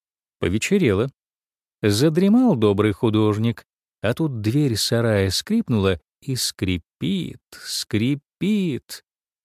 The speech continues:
Открыл он глаза и видит, дверь приоткрылась, и в сарай забралось что-то, не поймёшь что. Похоже на куст, тоненькие веточки торчат во все стороны.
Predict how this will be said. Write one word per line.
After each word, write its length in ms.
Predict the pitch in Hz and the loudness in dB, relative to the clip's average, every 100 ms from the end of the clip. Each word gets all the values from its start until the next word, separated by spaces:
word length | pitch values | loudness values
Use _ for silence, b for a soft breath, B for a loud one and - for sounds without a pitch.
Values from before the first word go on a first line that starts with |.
| _ | _
Открыл 480 | - 90 - 104 98 | -4 -4 -2 0 2
он 140 | 98 | 0
глаза 380 | 98 101 104 151 | 0 0 2 -2
и 200 | 175 117 | -2 -2
видит, 340 | 107 156 165 - _ _ _ | 0 0 -2 -8 _ _ _
дверь 400 | 87 85 101 104 | -6 0 0 0
приоткрылась, 800 | 95 90 90 - 165 190 175 - _ _ _ _ | -2 -2 -2 -4 -2 0 0 -4 _ _ _ _
и 400 | 101 104 107 - _ | 0 0 0 -4 _
в 100 | - | -8
сарай 440 | - 98 131 156 | -2 0 0 0
забралось 640 | 117 117 104 113 131 117 - | 0 0 0 0 0 -2 -6
что-то, 840 | - - - 180 - - 208 202 - _ _ _ _ _ | -12 -10 -4 -4 -6 -2 2 2 -2 _ _ _ _ _
не 220 | 117 127 | 0 0
поймёшь 460 | 123 107 98 107 131 | 2 0 0 0 -2
что. 360 | - - - - _ _ _ _ _ - | -8 -12 -14 -16 _ _ _ _ _ -8
Похоже 380 | 78 - 110 123 | -6 0 0 0
на 140 | 139 | -2
куст, 540 | - 240 254 - - _ _ _ _ - | -2 0 0 0 -6 _ _ _ _ -2
тоненькие 600 | 98 101 98 - 82 76 | 0 2 0 -4 -4 -4
веточки 640 | 82 180 185 - - 170 | -2 -2 -4 -6 -6 -4
торчат 500 | 170 160 - 165 147 | -2 -2 0 -2 0
во 140 | 143 | -2
все 220 | 143 - | -2 -4
стороны. 500 | 147 - 78 - 71 | -4 -4 -6 -6 -10